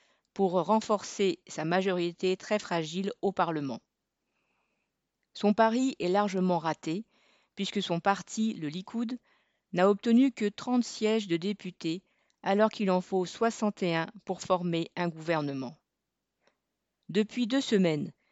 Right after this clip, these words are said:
et comme il l'a fait au cours des quinze années qu'il a passées au pouvoir, Netanyahou marchande donc en coulisses avec les députés de divers partis,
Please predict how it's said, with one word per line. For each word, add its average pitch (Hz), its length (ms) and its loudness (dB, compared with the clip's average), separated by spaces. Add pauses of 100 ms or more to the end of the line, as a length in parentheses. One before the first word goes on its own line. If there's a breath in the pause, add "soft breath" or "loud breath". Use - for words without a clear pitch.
(300)
et 156 80 -8
comme 196 240 4
il 196 140 2
l'a 190 100 6
fait 226 240 2
au 185 80 6
cours 202 260 2
des 156 140 -2
quinze 196 380 4
années 165 480 0
qu'il 147 180 -6
a 147 80 -2
passées 180 360 2
au 160 80 2
pouvoir, 160 540 -2 (460 soft breath)
Netanyahou 233 680 6
marchande 175 600 2
donc 156 360 -4 (100)
en 214 120 6
coulisses 175 540 -6 (300 soft breath)
avec 185 220 2
les 202 140 2
députés 226 520 0
de 160 140 0
divers 196 460 0
partis, 156 500 -2